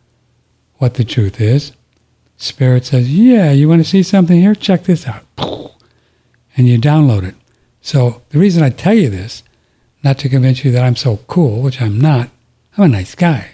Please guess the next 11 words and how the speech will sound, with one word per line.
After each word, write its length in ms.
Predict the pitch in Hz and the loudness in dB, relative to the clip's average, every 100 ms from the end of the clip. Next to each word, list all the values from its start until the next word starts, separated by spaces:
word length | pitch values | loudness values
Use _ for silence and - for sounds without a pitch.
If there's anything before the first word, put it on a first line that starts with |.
| _ | _
but, 160 | - _ _ | -20 _ _
you 80 | - | -20
know, 60 | _ _ _ _ _ _ _ _ _ _ _ - | _ _ _ _ _ _ _ _ _ _ _ -4
um, 480 | 135 127 117 104 - _ _ _ _ | 0 2 2 0 -6 _ _ _ _
I'm 160 | 190 | -2
a 40 | 120 | -2
nice 180 | 101 | -4
guy, 320 | - 151 127 - | -6 -6 -6 -12
you 80 | _ | _
know. 60 | _ _ _ _ _ | _ _ _ _ _
But 240 | - 127 | -4 -4